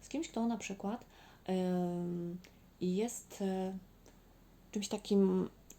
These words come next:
innym, em, z kimś, kto być może nawet, em, ma na przykład jakiegoś zwierzaka. Em, ewidentnie tutaj karty pokazują, że, em, w lutym będziecie chcieli pokazać, że jesteście,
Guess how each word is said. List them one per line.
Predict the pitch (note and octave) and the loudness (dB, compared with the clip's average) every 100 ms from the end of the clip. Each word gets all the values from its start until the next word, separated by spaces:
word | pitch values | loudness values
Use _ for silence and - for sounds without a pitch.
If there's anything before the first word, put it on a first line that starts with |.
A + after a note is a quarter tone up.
| - | -4
innym, | F3+ D4 G#3 E3+ E3+ - - | 0 4 4 4 0 -4 -2
em, | F#3 F#3 F#3 - | 0 2 0 -4
z | - | -6
kimś, | - A#3+ - | -4 -2 -4
kto | - G3+ F#3+ F#3 | -4 -2 0 0
być | - F3+ F#3+ - | 0 -2 -2 2
może | G#3 E4 A#3 | 2 2 0
nawet, | F3 E3+ F#3 A3+ - - - - - | 0 -2 -4 -6 -10 -20 -20 -20 -4
em, | F3 E3+ - | -2 -2 0
ma | F3+ B3 | 2 2
na | G#3 | 0
przykład | G3+ E3+ - A#3+ - | -2 -6 -4 -4 -2
jakiegoś | F3+ F3+ E3 F3+ - | -2 -2 -2 -2 -2
zwierzaka. | E3+ F3 F3 F3+ E3+ - - - - - - - | -6 -4 -2 -2 -4 -8 -14 -16 -20 -20 -16 -6
Em, | F3 F3 F3+ - | -2 -2 -4 -4
ewidentnie | B3 C4 A3 A3+ G#3+ | -2 0 0 0 0
tutaj | G3 G3 | -2 -2
karty | G3 G3 G3 | -2 -4 -10
pokazują, | F#3 F3+ F3 F3+ F#3 | -8 -6 -2 0 0
że, | F3+ F3 F3 G3 - - - - | 0 0 0 -2 -6 -20 -20 -10
em, | - F3 E3+ E3+ E3+ E3 E3 | -2 0 0 0 -2 -4 -4
w | E3 | 2
lutym | F#3+ C#4 F#3 | 2 4 0
będziecie | E3+ E3+ F#3+ | 0 -2 -4
chcieli | - F3+ | -2 -2
pokazać, | F#3 - G3+ A3 F#3+ G3 G3+ | -4 -6 -2 -2 -2 -4 -4
że | F3+ F3 | -4 -4
jesteście, | F3+ - - - F#3 | -6 -8 -8 -4 -4